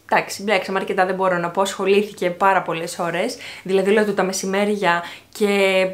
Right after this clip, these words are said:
σχεδόν το μισό απόγευμα το έφαγε για να γίνει αυτή η δουλειά, γιατί τα έχει βγάλει και αλφάδι. Ορίστε, να, θα χρειαστείτε και ένα αλφάδι οπωσδήποτε για να κάνετε αυτή τη,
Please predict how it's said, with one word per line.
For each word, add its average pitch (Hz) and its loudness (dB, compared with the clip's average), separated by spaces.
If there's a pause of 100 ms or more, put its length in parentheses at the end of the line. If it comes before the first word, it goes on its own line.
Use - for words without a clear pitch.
σχεδόν 202 0
το 220 -2
μισό 196 -4
απόγευμα 196 0
το - -4
έφαγε 190 -4
για 175 -2
να 165 -4
γίνει 165 -6
αυτή 202 -8
η 185 -4
δουλειά, 175 0
γιατί 196 0 (600)
τα 208 -8
έχει 214 -2
βγάλει 214 0
και 233 -4
αλφάδι. 180 -2
Ορίστε, 233 -4
να, 277 -4
θα 214 -6
χρειαστείτε 208 -8
και 277 -4
ένα 277 -2
αλφάδι 262 -2
οπωσδήποτε 160 -4
για 185 -4
να 170 -4
κάνετε 170 -4
αυτή 170 -6
τη, 165 -6